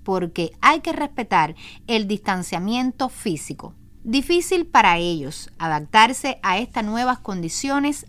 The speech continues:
marcadas por el temor y la incertidumbre, en escuelas ahora más silenciosas, sin la algarabía y la alegría de otros tiempos. Y es que es momento de continuar,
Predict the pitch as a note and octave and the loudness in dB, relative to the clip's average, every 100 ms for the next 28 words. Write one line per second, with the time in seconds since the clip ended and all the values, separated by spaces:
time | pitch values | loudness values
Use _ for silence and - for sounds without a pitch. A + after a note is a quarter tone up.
0 | - E3+ D#3+ - A#3 C4+ C#4+ - G#3 F3+ | -4 -2 -2 2 6 6 4 0 -2 -2
1 | - F3 G3+ C4+ - - - - A3 G#3 | -4 -2 2 2 0 -12 -14 -4 0 2
2 | A#3+ D4+ C#4 A3+ F#3+ E3+ E3+ G#3+ F#3+ D#3 | 2 2 -2 -4 -4 -4 -2 0 0 -4
3 | D#3 - - - B3+ C#4 - E4+ E4+ E4 | -8 -10 -12 -2 0 2 2 2 2 2
4 | D4 C#4 C#4+ C#4+ A3+ A3 A#3+ D4 D#4+ C#4 | 4 4 2 0 0 2 2 0 -2 -2
5 | C4 C4+ A3+ G#3 F#3+ G3 - - A3 G3 | -2 -2 -4 -2 -2 -4 -10 -8 -4 -2
6 | F#3 F3+ E3+ F#3+ F3 F3 D#3+ D#3+ G3 C#4 | 4 4 4 2 -2 -2 -2 -2 -2 0
7 | D4 C4+ A#3 G3 F3 E3 E3+ A#3 G#3 D#3+ | 0 0 -2 2 2 0 -4 -2 -2 -2
8 | E3+ E3+ G3+ - D#3+ C#3 C3 - - - | -4 -6 -10 -6 -6 -6 -8 -12 -14 -18
9 | - - - - C#4 D#4 F4 E4 D4 D4+ | -20 -16 -14 -6 2 2 2 2 2 4
10 | D4 A#3+ A#3+ A#3+ A#3+ G3+ G3 F#3+ F3+ G3+ | 2 2 0 0 0 0 -2 -4 -2 0
11 | B3+ D#4 | 2 2